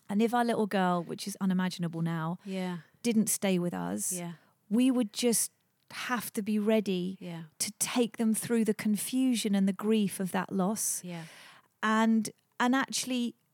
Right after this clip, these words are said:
Speaker 1: help them process that along with our own grief and loss.
Speaker 2: Yeah.
Speaker 1: And I think sometimes we can maybe be overprotective,
Speaker 2: I agree.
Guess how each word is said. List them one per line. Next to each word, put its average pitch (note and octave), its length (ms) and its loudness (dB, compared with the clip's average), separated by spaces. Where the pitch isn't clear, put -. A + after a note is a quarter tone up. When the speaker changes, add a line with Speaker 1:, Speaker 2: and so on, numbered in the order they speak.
Speaker 1:
help C4+ 400 0
them G#3+ 360 2
process A3 600 2
that F3+ 300 -2
along A#3 320 4
with A3+ 120 4
our A3+ 180 4
own B3 360 4
grief F#3+ 260 0
and E3+ 120 -2
loss. D3 320 -6
Speaker 2:
Yeah. F3 140 -10
Speaker 1:
And C4 120 2
I D4+ 120 4
think D4+ 340 -2
sometimes C4+ 840 0
we A#3 280 -4
can A3+ 320 -2
maybe A3+ 300 -2
be A3+ 140 -4
overprotective, A3+ 960 -2
Speaker 2:
I F#3+ 40 4
agree. E3+ 220 0